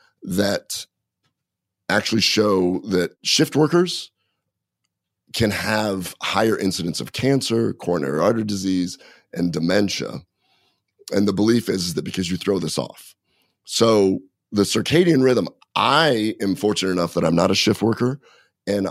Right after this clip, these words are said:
I really try to fit with that. And I really try to make sure that I'm within those certain windows, those time windows. But I understand that if people are having jobs that they can't do that, that it's all kind of relative to that.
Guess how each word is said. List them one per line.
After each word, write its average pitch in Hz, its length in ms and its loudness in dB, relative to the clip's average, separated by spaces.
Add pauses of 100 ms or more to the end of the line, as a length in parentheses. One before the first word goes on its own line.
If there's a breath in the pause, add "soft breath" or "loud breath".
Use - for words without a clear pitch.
I 90 120 -4
really 104 360 0
try 98 460 -2
to 90 580 -6 (500)
fit - 380 0
with 98 160 -2
that. 78 160 -6
And 90 80 -10
I 90 40 -4
really 101 180 2
try 95 320 0
to 95 580 -4 (340)
make 98 260 0
sure 98 360 0
that 87 140 -4
I'm 90 180 -2
within 92 280 0
those 82 220 -2
certain 82 320 -4
windows, 101 480 0
those 156 180 -6
time 110 280 -4
windows. 220 460 -4 (680)
But 107 360 0 (1600)
I 131 100 4
understand 113 460 2
that 92 80 0
if 90 100 -8
people 101 300 2
are 101 80 2
having 101 460 0 (160)
jobs 95 340 2
that 92 100 -2
they 82 100 -4
can't 87 260 -2
do 90 140 2
that, 85 380 0 (140)
that 98 220 -2
it's 95 180 -2
all 87 360 0
kind 82 200 -4
of 67 80 -2
relative - 360 -6
to - 100 -6
that. - 220 -10